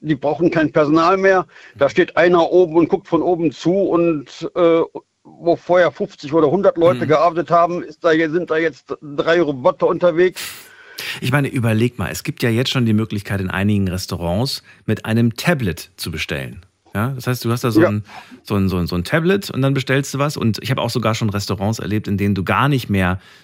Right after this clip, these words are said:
Speaker 2: mit einem Tablet, sondern du hast dann so einen Q-R-Code, den scannst du ein und dann, äh, über, also über dein eigenes Handy und bestellst über dein eigenes
Speaker 1: Ja.
Speaker 2: Handy und dann wird das, äh,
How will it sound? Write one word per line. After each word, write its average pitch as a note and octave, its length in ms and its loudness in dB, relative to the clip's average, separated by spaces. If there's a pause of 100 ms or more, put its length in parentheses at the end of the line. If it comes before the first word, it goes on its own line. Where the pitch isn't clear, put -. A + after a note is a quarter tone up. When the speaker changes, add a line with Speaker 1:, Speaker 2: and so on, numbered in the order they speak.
Speaker 2:
mit F#2+ 140 -6
einem F#2 120 -2
Tablet, A#2 320 -2
sondern G#2+ 180 0
du G2 100 0
hast B2 140 -2
dann B2 120 0
so A2 80 -2
einen G#2 120 0
Q-R-Code, B2+ 840 -2 (160)
den B2 100 0
scannst C3+ 400 -2
du F2 60 -2
ein B2+ 400 0 (800)
und C3+ 240 0
dann, C#3 260 2
äh, A2+ 200 0
über, B2 380 0
also G#2 200 0
über A2 100 0
dein G2+ 140 2
eigenes A2+ 500 0
Handy A2 400 0 (120)
und A#2+ 140 -2
bestellst A#2+ 400 -2
über A2+ 120 -2
dein G2+ 160 0
eigenes A2+ 320 0
Speaker 1:
Ja. D#3 80 4
Speaker 2:
Handy C#3+ 360 0
und A2+ 140 -2
dann A#2+ 160 2
wird B2+ 140 0
das, - 280 -6
äh, A#2 380 -2